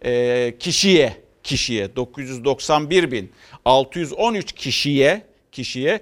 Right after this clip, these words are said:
test yapılmış. Bu tekrarlanan testler değil. Bunu da bilgilerinize sunuyorum. Şimdi geldik. E, bu kalsın bir dakika. Bu kalsın.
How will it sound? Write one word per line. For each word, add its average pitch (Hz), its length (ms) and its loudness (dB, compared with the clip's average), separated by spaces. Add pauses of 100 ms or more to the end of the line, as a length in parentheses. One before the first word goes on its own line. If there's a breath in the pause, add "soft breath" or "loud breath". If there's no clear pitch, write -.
(260 loud breath)
test - 360 -4
yapılmış. 98 500 -12
Bu 151 200 -6 (280 loud breath)
tekrarlanan 135 680 -4
testler 113 500 -6
değil. - 140 -10 (260 loud breath)
Bunu 110 180 -8
da 135 160 -4
bilgilerinize 110 600 -8
sunuyorum. 110 540 -10 (480 loud breath)
Şimdi 147 360 -10
geldik. 170 400 2 (540 loud breath)
E, 143 380 0 (320)
bu 180 120 -16
kalsın 233 460 0
bir 143 100 -8
dakika. 143 400 -6 (220)
Bu - 180 -20
kalsın. 175 420 -2